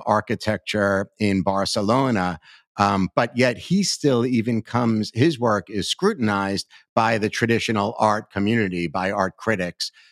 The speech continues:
So I do think that the,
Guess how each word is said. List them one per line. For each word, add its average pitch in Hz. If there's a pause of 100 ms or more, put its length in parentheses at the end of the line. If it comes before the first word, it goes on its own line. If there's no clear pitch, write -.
So 113 (400)
I 143
do 269
think 151
that 98 (180)
the, 104